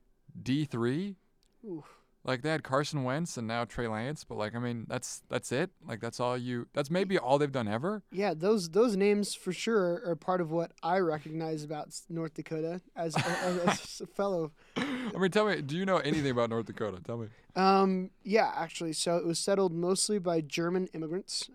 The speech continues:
Speaker 2: Um, that's why their capital is called Bismarck. They have more microbreweries per state than
Speaker 1: I should,
Speaker 2: any other
Speaker 1: I asked
Speaker 2: state.
Speaker 1: the wrong person.
Speaker 2: And, uh, yeah, and
Speaker 1: They
Speaker 2: there's
Speaker 1: have more microbreweries than any other state?
Speaker 2: Yep.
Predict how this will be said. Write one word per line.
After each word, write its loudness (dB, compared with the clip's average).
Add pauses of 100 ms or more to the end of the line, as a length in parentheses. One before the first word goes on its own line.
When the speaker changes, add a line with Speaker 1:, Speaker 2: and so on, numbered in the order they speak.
(120)
Speaker 2:
Um, -6
that's -8
why -2
their -4
capital -8
is -14
called -12
Bismarck. -6 (140)
They 0
have -6
more -2
microbreweries -2
per -6
state -6
than -8
Speaker 1:
I -6
should, -2
Speaker 2:
any 2
other 0
Speaker 1:
I -2
asked -2
Speaker 2:
state. 0
Speaker 1:
the 0
wrong -4
person. -10
Speaker 2:
And, 2
uh, 6
yeah, 0
and -2
Speaker 1:
They 2
Speaker 2:
there's 6
Speaker 1:
have -2
more 2
microbreweries -2
than -6
any -6
other -6
state? -4
Speaker 2:
Yep. 0